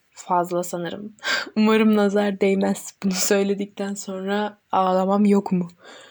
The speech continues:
Yok. Hiç beklemediğim bir anda, e, karşıma çok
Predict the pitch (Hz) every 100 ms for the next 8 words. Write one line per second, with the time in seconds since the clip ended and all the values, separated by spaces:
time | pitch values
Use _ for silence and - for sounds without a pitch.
0 | - _ _ - 180 165 - _ _ _
1 | _ _ _ _ _ _ _ - - -
2 | 254 254 277 277 240 208 196 185 185 180
3 | 175 196 240 262 277 - - 214 202 202
4 | 202 214 208 208 233 226 247 247 254 _
5 | _ _ _ _ - 233 233 -